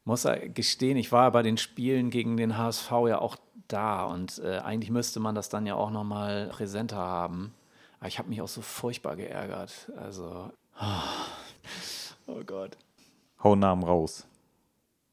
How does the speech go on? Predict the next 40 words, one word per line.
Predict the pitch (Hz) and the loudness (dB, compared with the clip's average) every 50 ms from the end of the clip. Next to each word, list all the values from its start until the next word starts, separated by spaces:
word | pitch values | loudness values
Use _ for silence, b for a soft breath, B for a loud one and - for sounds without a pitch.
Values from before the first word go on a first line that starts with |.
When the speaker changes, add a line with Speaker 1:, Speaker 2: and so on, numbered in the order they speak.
| _ _ _ _ | _ _ _ _
Speaker 1:
Ja, | - - 92 92 87 85 - - - - | -12 -8 -6 -6 -6 -8 -10 -14 -16 -16
ich | 220 - | -14 -12
sag | - - 87 92 | -10 -8 -6 -6
jetzt | 107 95 - 98 | -6 -6 -4 -6
Hugo | 87 - 80 67 | -6 -4 -4 -6
Almeida. | - 69 82 87 85 85 80 - 165 190 - _ _ _ _ - - | -4 -6 -8 -8 -10 -10 -10 -12 -12 -14 -16 _ _ _ _ -10 -6
Speaker 2:
Dann | 92 85 85 | -4 0 2
sagst | 92 95 - - - | 2 2 2 2 2
du | 101 | 4
Hugo | 92 101 98 98 95 | 4 4 6 8 6
Almeida. | 87 90 90 95 104 107 117 123 139 B B B B B B B | 6 8 8 8 10 12 12 10 10 B B B B B B B
Vielleicht | - 107 113 117 120 - | 4 8 8 8 8 8
sagst | 127 127 131 - | 6 6 6 4
du | 139 | 0
uns | 120 - | 2 4
noch | 131 123 | 8 8
mal, | 120 117 107 | 10 12 12
warst | 120 131 - | 12 10 10
du | 135 117 | 8 8
damals | 127 123 123 120 107 - | 8 10 10 8 8 10
auch | 110 127 135 139 | 10 10 10 10
an | 127 120 | 8 8
der | 113 104 101 | 8 8 10
Waterfront | 107 117 127 156 156 151 - 156 147 156 165 160 | 10 10 10 10 8 8 8 8 8 8 6 8
oder | 131 120 123 120 120 110 107 | 12 12 12 12 12 12 10
weißt | 120 131 - | 8 8 10
du | - | 8
noch, | 127 127 | 8 8
wo | 120 120 | 8 10
du | 113 117 | 10 10
das | 113 113 | 8 8
geguckt | - 107 - - 147 151 - | 4 -2 4 4 4 8 8
hast | 147 139 131 | 8 8 8
oder | 123 107 113 113 113 110 110 | 8 10 10 12 10 10 8
irgendwo, | 120 113 110 107 110 110 110 110 113 | 6 6 6 8 10 10 12 12 12
Speaker 1:
Ich | 110 107 | 12 12
war | 113 110 110 | 12 12 10
Speaker 2:
äh | 113 | 10
Speaker 1:
im | 113 107 | 8 4
Viertel | - - - 139 127 131 123 120 113 | -2 -2 0 0 2 2 2 0 0